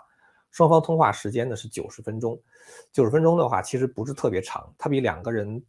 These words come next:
在二月份通话的时间还要短一点，大概上，那一次二月份是通话了大概两个小时的时间。呃，其实你可以想象一下哈，两个人通话就是再加翻译，基本上来说的话就除以二了，是吧？九十分钟除以二，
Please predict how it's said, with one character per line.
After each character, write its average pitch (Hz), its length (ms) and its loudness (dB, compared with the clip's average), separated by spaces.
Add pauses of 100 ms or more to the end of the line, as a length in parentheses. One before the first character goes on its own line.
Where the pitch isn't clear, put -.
(120)
在 113 140 -2
二 139 160 0
月 107 80 -2
份 98 160 -12
通 120 180 -12
话 113 140 2
的 95 80 -4
时 - 180 -12
间 110 140 -4
还 123 140 -4
要 120 80 -2
短 - 260 -8
一 107 60 -8
点， - 260 -14
大 135 140 2
概 135 180 0
上， 139 340 -4 (140)
那 170 100 0
一 113 120 -2
次 - 180 -10
二 131 160 -2
月 104 80 -4
份 104 160 -12
是 95 80 -8
通 117 240 -14
话 110 140 2
了 87 100 -2
大 101 160 -4
概 92 260 -6 (200)
两 95 180 -10
个 123 80 -6
小 98 160 -6
时 - 180 -14
的 98 80 -10
时 98 200 -14
间。 78 200 -14 (840)
呃， 110 100 -2
其 160 140 0
实 170 100 2
你 170 120 0
可 175 80 0
以 156 40 2
想 - 160 -8
象 117 160 -2
一 98 60 -6
下 92 140 -4
哈， 110 120 -10
两 113 160 -2
个 135 60 -2
人 151 100 0
通 147 160 -2
话 123 240 2
就 117 120 -4
是 110 180 -4
再 120 160 -4
加 123 180 2
翻 135 320 -2
译， 104 180 -6 (240)
基 - 140 -4
本 123 80 0
上 101 60 -4
来 110 100 -6
说 120 120 0
的 110 100 0
话 107 140 -2
就 120 120 -4
除 - 220 -10
以 104 60 -2
二 110 260 2
了， 76 100 -8
是 - 100 -18
吧？ - 140 -12
九 92 160 -8
十 101 60 -10
分 135 120 -6
钟 135 140 -6
除 - 160 -10
以 87 60 -6
二， 98 200 -2